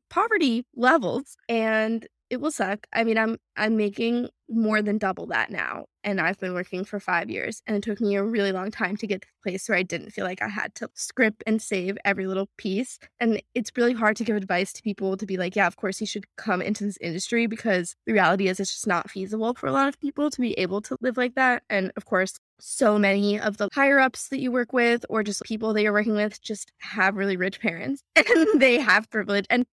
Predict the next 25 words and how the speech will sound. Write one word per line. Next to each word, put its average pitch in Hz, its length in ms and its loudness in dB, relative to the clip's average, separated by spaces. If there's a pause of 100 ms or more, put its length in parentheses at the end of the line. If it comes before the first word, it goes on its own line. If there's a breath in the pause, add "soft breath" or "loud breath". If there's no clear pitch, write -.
of 262 80 -6
course, 320 180 6
I 208 80 2
mean, 196 180 0
I 196 60 -4
also, 196 500 -2
you 208 160 0
know, 185 200 -8 (120)
have 196 320 -8
privileges 196 580 0
that 185 200 -4
allowed 160 320 -2
me 175 140 -4
to - 120 -8
be 185 100 -4
able 165 220 -6
to, - 300 -6
to 233 120 -4
get 185 240 -6
to - 100 -20
this 190 220 -6
place 202 260 -6
in 214 60 -2
my 202 140 -2
career, 185 460 -6